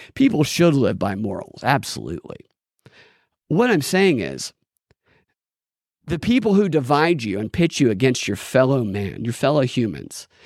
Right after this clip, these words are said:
who aren't these elitist assholes, that they aren't follow-, they aren't, they don't believe any of the morals. They don't care. They need you to fight with your fellow man,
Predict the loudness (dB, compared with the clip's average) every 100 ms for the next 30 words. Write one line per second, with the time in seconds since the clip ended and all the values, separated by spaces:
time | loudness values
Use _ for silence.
0 | 0 0 4 2 2 2 2 2 -2 -10
1 | -20 -10 -2 0 2 2 2 -2 -6 -14
2 | _ -2 -2 -4 -6 -8 -12 -16 -18 _
3 | _ _ _ _ _ _ _ _ _ 4
4 | 4 2 _ _ _ _ _ _ _ _
5 | _ _ _ _ -6 4 4 4 2 0
6 | 0 0 0 -2 -10 -14 -16 -2 0 0
7 | 0 0 0 -4 -18 _ _ -4 -2 0
8 | 0 2 0 0 0 0 0 -2 -2 -2
9 | -4 -6 -12 -6 -4 -4 -4 0 4 6
10 | 4 2 -4 _ _ _ _ _ _ _
11 | _ _ 2 4 4 4 4 2 2 2
12 | 2 0 2 2 0 -2 0 0 0 0
13 | 0 0 0 0 0